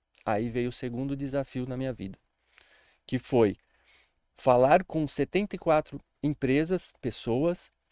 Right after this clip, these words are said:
que eram ex-funcionários dessa empresa que eu trabalhei,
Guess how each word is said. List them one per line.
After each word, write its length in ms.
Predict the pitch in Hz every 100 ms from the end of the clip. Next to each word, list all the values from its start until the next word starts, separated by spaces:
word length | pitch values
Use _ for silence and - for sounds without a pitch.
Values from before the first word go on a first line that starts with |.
| _ _ _ _
que 220 | - 165
eram 420 | 156 147 123 113 - _
ex-funcionários 1200 | 143 170 208 - - 160 151 139 131 120 107 - _ _ _ _
dessa 380 | - 123 120 120
empresa 380 | 120 113 113 107
que 60 | 113
eu 40 |
trabalhei, 560 | - 107 110 101 113